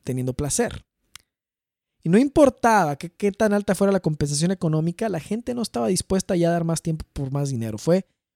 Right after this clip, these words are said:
una respuesta, yo creo, entendible a lo otro,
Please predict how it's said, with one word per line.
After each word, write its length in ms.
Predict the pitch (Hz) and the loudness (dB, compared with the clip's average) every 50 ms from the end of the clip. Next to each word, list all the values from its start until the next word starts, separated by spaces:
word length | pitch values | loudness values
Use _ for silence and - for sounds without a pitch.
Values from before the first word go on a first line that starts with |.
| _ _ _ _ - | _ _ _ _ -4
una 180 | - 160 190 214 | -2 2 2 2
respuesta, 800 | 202 175 160 - - 175 180 175 - - - 196 202 226 - _ _ _ _ _ _ _ _ - | 2 2 -2 0 4 4 6 6 4 2 0 0 0 0 -4 _ _ _ _ _ _ _ _ -6
yo 200 | 185 175 214 208 | 2 2 2 4
creo, 200 | - 214 208 214 | 6 6 6 6
entendible 720 | 226 226 - 185 170 165 170 220 254 240 196 180 180 180 - | 4 2 0 0 0 2 2 2 2 4 4 4 2 2 0
a 80 | - 165 | 0 2
lo 140 | 160 160 | 4 4
otro, 500 | 170 214 285 285 - - 165 160 208 - | 6 6 4 4 4 2 0 0 0 -4